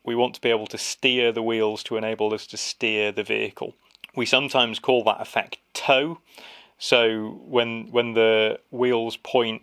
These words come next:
in or out as the suspension moves, uh, we call those movements toe, but it's, it's essentially the same movement as you get with steer. So a rotation around a vertical-ish axis. Wheels can either toe in or toe out.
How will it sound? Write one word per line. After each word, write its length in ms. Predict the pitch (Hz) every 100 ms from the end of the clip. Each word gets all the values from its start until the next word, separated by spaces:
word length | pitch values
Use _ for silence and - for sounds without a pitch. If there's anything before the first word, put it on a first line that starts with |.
| -
in 320 | 123 117 117
or 320 | 117 113 113
out 460 | 110 110 110 - - _ - _ _
as 220 | 117 110
the 80 | 110
suspension 720 | - 110 - 117 - 113 110
moves, 500 | 107 113 110 - - - - _ _
uh, 280 | 120 113 110
we 100 | 117
call 260 | 113 127 117
those 300 | 120 117 -
movements 480 | 110 107 110 101 - -
toe, 380 | - 117 98 101 104
but 140 | 117
it's, 280 | 113 107 107 -
it's 200 | 123 -
essentially 380 | 110 147 - 101
the 100 | 98
same 320 | - 110 104
movement 380 | 104 101 101 107
as 140 | 101
you 100 | 101
get 220 | 104 95
with 160 | 104 101
steer. 500 | - - 104 101 107 - - - - _
So 160 | - 107
a 120 | 107
rotation 640 | 107 107 - 117 110 -
around 300 | 104 104 104
a 60 | 101
vertical-ish 920 | 104 107 101 - - 107 107 101 -
axis. 600 | 113 110 - 107 - - _ _ _ _ -
Wheels 240 | 190 180
can 140 | - 151
either 200 | 135 120
toe 320 | - 147 131
in 240 | 127 127
or 200 | 117 117
toe 260 | - 120 104
out. 240 | 95 95